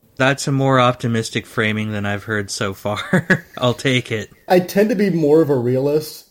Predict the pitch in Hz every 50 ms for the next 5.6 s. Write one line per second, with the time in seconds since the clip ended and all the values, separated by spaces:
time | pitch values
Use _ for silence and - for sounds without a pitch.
0 | _ - 151 127 113 151 147 143 - - 139 127 127 131 135 135 - - - 156
1 | 151 151 143 143 - - 135 139 139 139 139 139 123 123 127 127 123 123 123 123
2 | - 120 123 117 107 110 110 110 - - _ _ - - 131 120 117 113 110 107
3 | 107 120 - - - 131 117 110 104 - 117 107 104 90 - - 90 90 90 87
4 | - 95 92 92 _ _ _ _ _ _ _ _ _ _ _ _ _ _ - 123
5 | 127 139 147 147 135 120 117 104 113 123 120